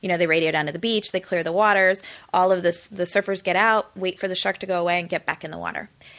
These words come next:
And, uh, there's literally two miles between, well, four, four nautical miles between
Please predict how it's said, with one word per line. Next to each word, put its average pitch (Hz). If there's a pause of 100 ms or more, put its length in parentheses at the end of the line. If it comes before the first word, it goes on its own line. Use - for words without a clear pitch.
And, -
uh, - (180)
there's 226
literally 262
two 254
miles 208
between, 185
well, 196
four, 196 (140)
four 226
nautical 185
miles 175
between 180